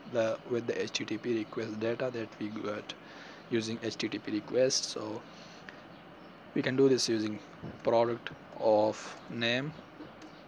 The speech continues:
will be equals to the request of name, and the same thing for the details.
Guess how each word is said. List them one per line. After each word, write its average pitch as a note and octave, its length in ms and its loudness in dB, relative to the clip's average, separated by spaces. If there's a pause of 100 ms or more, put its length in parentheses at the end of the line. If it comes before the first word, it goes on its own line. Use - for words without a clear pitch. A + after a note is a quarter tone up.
(640)
will B2 140 4
be A#2 180 2
equals A2 480 2
to A2 220 0
the G#2+ 300 0 (420)
request G#2+ 600 0
of G#2 380 0
name, B2 280 0 (1600)
and A2+ 560 0 (760)
the G#2+ 100 -2
same G#2+ 240 -2
thing G#2 220 -6
for G#2+ 200 -2
the G#2 280 -4 (320)
details. C#3+ 680 4